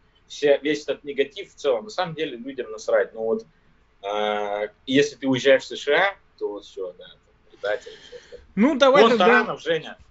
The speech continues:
Speaker 1: блогер Таранов, Женя, который номера себе предатель сделал, он же эту тему тоже спекулирует.
Speaker 2: А, да-да-да, я смотрел
Speaker 1: Да.
Speaker 2: пару видосов,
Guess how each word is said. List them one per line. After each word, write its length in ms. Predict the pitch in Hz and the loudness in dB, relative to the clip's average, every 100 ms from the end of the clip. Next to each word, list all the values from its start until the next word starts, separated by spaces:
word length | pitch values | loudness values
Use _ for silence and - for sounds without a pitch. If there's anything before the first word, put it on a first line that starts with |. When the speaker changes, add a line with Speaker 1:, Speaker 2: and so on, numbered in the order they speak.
| _ 127 | _ -8
Speaker 1:
блогер 300 | 147 143 - | -6 -6 -8
Таранов, 400 | 117 120 101 92 | -8 -8 -14 -12
Женя, 220 | 107 95 | -12 -12
который 280 | 98 101 95 | -14 -14 -14
номера 320 | 95 107 123 | -10 -4 -4
себе 200 | 120 101 | -4 -10
предатель 500 | - - 98 95 92 | -12 -6 -4 -4 -8
сделал, 300 | 92 95 92 104 | -14 -8 -8 -8
он 80 | |
же 100 | 113 | -8
эту 140 | 127 139 | -8 -6
тему 260 | 143 120 | -6 -6
тоже 200 | 113 120 | -2 -4
спекулирует. 360 | 101 _ _ - | -4 _ _ -6
Speaker 2:
А, 280 | 233 262 220 | 0 2 2
да-да-да, 380 | 208 214 214 226 | 2 2 4 4
я 140 | 196 | 2
смотрел 360 | 180 202 214 220 | 0 0 2 2
Speaker 1:
Да. 60 | - | 2
Speaker 2:
пару 260 | 196 190 | -2 -2
видосов, 300 | 175 214 208 | 2 0 0